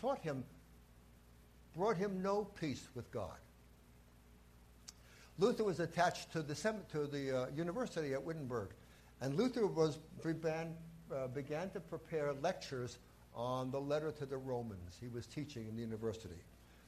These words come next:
And he came across Romans one seventeen, where it says, "The righteous shall live by faith."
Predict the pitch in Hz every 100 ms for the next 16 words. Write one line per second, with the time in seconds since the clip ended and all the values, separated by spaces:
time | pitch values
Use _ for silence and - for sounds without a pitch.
0 | - - - 123 127 175 233 226 - 180
1 | - 143 156 175 170 131 143 151 151 -
2 | - 143 139 127 - 139 110 98 92 -
3 | - - - - - - - - - -
4 | - - - - - - - - 131 135
5 | 135 - 160 156 156 - - 113 131 135
6 | 147 214 226 220 190 - 160 147 147 151
7 | 143 151 - - - - - - - 117
8 | 120 - 143 117 101 - -